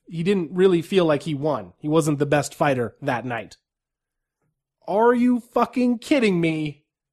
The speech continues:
Roy Nelson answers a question about <laughs> whether or not he was, uh, digging his toes into the cage to get a little extra leverage on Matt Mitrione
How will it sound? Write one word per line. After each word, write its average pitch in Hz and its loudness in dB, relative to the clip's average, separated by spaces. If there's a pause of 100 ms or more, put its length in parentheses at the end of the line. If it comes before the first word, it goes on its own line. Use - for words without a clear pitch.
(100)
Roy 202 2
Nelson 185 2
answers 165 -2
a 160 -4
question 170 2
about 156 2 (500)
<laughs> - -6
whether 160 2
or 160 4
not 160 2
he 165 -2
was, 131 0 (480)
uh, 131 0
digging 165 2
his 156 2
toes 190 4
into 170 4
the 151 0
cage 180 0
to 160 -4
get 156 2
a 156 2
little 156 2
extra 165 -4
leverage 160 2
on 151 4
Matt 156 0
Mitrione 156 0